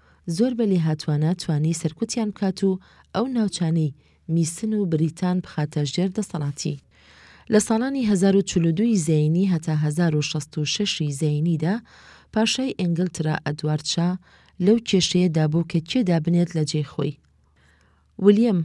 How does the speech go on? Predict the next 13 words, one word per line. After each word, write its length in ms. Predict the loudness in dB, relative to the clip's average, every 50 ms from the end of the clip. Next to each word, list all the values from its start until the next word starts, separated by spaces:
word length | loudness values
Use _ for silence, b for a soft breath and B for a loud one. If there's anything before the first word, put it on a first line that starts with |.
| -2 -4
هەر 140 | -6 -6 -4 -4
کە 100 | -4 -2 0
ئەمەی 280 | 0 2 2 2 2 2 2
بیست 260 | 2 2 0 -2 -4 -2 0 2
بە 100 | 4 4 2 2 2
بیانووی 420 | 2 2 4 4 2 2 0 -2
خزمەتیەوە، 840 | -4 -4 -2 0 0 2 2 2 0 0 0 0 2 2 2 2 0 0 -2 -8 _ _ b b b b b b b b b b 2
دایکی 360 | 2 2 2 2 -2 0 0
ئەدوارد 400 | 0 0 2 2 2 2 0 -2 -6
خوشکی 400 | -8 -8 -8 -6 -4 -2 -2 0 2
باپیری 460 | 0 0 0 0 0 2 2 4 4
ویلیەم 280 | 4 2 2 2 2 2 0
بوو. 180 | -2 -6 -8